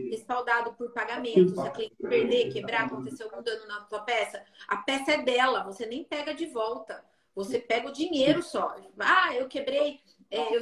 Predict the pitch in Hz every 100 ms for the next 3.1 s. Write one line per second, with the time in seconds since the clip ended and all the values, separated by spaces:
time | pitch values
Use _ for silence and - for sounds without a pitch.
0 | - 233 294 294 381 311 302 285 285 240
1 | 202 208 220 254 285 269 240 240 233 240
2 | 247 - 220 - 254 277 262 311 302 220